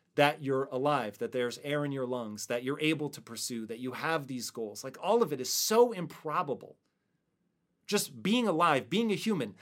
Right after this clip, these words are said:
Like, when I think about, man, the number of people that die tragic deaths when they're young, and the fact that I've made it to forty-five is crazy. And so I want to relish that. So in this sting, in this defeat, in this loss,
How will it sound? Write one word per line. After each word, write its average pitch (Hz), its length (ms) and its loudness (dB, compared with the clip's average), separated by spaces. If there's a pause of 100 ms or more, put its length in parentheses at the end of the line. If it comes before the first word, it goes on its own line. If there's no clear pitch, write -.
(100)
Like, 151 180 4
when 165 140 -2
I 240 120 6
think 254 220 -2
about, 135 320 0 (100)
man, 175 460 -2
the 139 80 -2
number 208 340 2
of 170 100 -2
people 147 260 -6
that 127 100 -2
die 120 240 -2
tragic 147 640 -4
deaths 113 500 -4
when 127 200 -6
they're 113 160 0
young, 107 400 -6 (300)
and 165 100 -8
the 165 60 -8
fact 208 300 -2
that 165 100 2
I've 156 180 0
made 160 180 -2
it 156 120 -6
to - 60 -16
forty-five 160 1080 -6 (400)
is 247 240 2
crazy. 302 840 2 (360)
And 165 160 -2
so 160 400 6
I 170 140 4
want 190 280 2
to 143 280 -2 (100)
relish 127 440 2
that. 90 240 -12
So 139 260 0
in 226 220 2
this 170 180 0
sting, 151 400 -2
in 180 140 -4
this 170 180 -2
defeat, 147 400 -6
in 185 180 -4
this 165 200 -2
loss, 120 320 -2